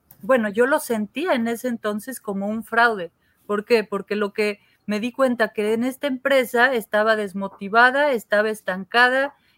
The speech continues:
y yo dije, "Es que yo no quiero hacer esto por el resto de mi vida, no". Entonces,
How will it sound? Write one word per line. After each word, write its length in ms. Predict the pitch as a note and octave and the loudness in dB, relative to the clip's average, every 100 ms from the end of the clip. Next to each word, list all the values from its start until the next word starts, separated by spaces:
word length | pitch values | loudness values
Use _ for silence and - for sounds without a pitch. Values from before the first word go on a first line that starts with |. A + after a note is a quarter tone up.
| _ | _
y 80 | G#3 | -2
yo 140 | A#3 | 0
dije, 260 | A#3+ G#3+ B3 | 0 -2 -2
"Es 100 | A#3+ | -2
que 180 | C4+ A#3+ | -8 -4
yo 120 | C4 | -2
no 160 | B3+ | -4
quiero 240 | - B3+ B3 | -4 -4 -4
hacer 420 | A#3 B3 B3+ B3+ - | -2 -2 -2 -4 -4
esto 480 | B3+ B3 - B3+ - | -4 -4 -4 -4 -4
por 120 | A3+ G#3+ | -4 -4
el 100 | G#3 | -2
resto 400 | A3+ - C4+ B3+ | -4 -4 -8 -6
de 100 | A3 | -4
mi 160 | G#3 | -4
vida, 540 | G#3+ E4+ G4 D#4+ G#3+ - G#3+ | -2 -2 2 0 0 -6 -6
no". 540 | A3+ C#4 G4 F4 - _ - - _ - | -2 0 0 -2 -4 _ -20 -20 _ -8
Entonces, 600 | - C4 B3+ D4+ D#4 | -2 -2 0 -4 -4